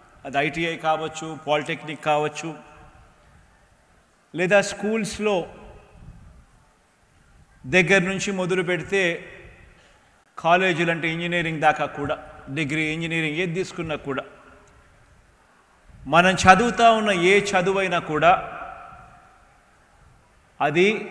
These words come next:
జాబ్ ఓరియెంటెడ్‌గా, క్వాలిటీ చదువుల కన్నా మనకు అందుబాటులో లేకపోతే ఆ చదువులు, మనం చదివే ఈ చదువులు పూర్తిగా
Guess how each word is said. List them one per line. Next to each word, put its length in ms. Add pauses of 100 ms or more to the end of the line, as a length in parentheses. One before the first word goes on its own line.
(840)
జాబ్ 500
ఓరియెంటెడ్‌గా, 840 (1700)
క్వాలిటీ 560 (140)
చదువుల 400
కన్నా 320
మనకు 420 (1400)
అందుబాటులో 600
లేకపోతే 580
ఆ 80
చదువులు, 560 (1600)
మనం 340
చదివే 440
ఈ 140
చదువులు 560 (1300)
పూర్తిగా 440